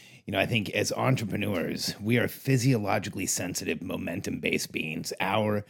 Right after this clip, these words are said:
surroundings mean something to our, to, to us.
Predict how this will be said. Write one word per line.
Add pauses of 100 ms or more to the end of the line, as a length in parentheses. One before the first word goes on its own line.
(240)
surroundings
mean
something
to
our,
to,
to
us.